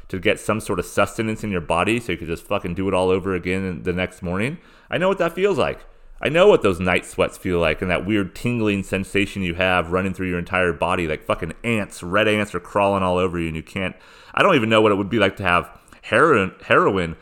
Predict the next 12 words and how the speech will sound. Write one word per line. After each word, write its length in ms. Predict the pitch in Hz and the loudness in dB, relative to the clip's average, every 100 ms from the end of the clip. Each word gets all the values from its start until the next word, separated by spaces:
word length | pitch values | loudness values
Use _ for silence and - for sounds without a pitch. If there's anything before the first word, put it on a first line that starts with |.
| - | -8
withdrawals 640 | - 90 - 85 82 95 - - - - | -4 -4 -2 0 2 0 -4 -20 -18 -8
or 100 | 87 | -4
fucking 360 | 101 92 87 | -2 -2 -2
meth 260 | 95 135 - - - - | 0 -2 -4 -20 -12 -4
withdrawal. 340 | 95 - 87 | -4 0 2
I 100 | 101 | 4
have 100 | 117 | 4
no 120 | 123 | 4
idea 180 | 120 110 | 6 6
what 100 | 90 | 4
that's 240 | 104 117 | 2 2
like. 280 | 78 69 - | 0 -4 -6